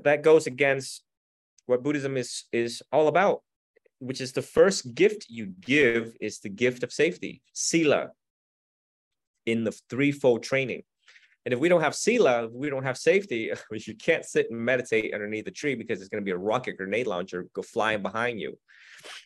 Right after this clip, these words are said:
And, you know, the, the people are becoming more atheists or they're becoming be-, more secular. And, you know, they just don't care.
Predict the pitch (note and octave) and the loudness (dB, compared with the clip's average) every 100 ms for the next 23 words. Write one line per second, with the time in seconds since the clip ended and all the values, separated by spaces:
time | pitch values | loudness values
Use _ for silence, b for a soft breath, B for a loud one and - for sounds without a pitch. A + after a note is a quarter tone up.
0 | B _ - B2 B2 A#2 A2+ - _ C3 | B _ 0 2 2 0 -4 -12 _ -2
1 | C3 A#2+ A#2+ A#2+ A2 G#2 G#2+ - A2 C#3+ | 2 2 2 0 -2 -2 -8 -10 -12 -8
2 | C#3 C3 A#2+ A#2+ B2 A2+ G#2 G2+ B2 B2 | -2 2 2 0 -6 -4 -4 -4 -4 -4
3 | C#3 C3 C3 B2+ B2 G2+ F2+ E2+ - F#2+ | 0 2 4 2 0 -4 -2 -4 -6 -8
4 | F#2 F2 F#2+ F#2+ G2+ F#2 G2 F#2+ F#2+ F#2 | -8 -10 -12 -12 -10 -6 0 2 4 2
5 | F2+ F2 - - D3 D3 C#3+ B2+ B2 B2 | 0 -2 -4 -2 -2 -2 0 4 6 6
6 | A#2+ _ b b b b _ - A#2+ B2 | 2 _ b b b b _ -2 2 2
7 | B2 B2 A#2+ C3 C3 B2 B2 A#2+ A#2 - | 0 -2 -6 -4 -2 0 0 -2 -4 -2
8 | B2 A#2+ D3 G3 A2+ - | 0 0 -2 0 0 -4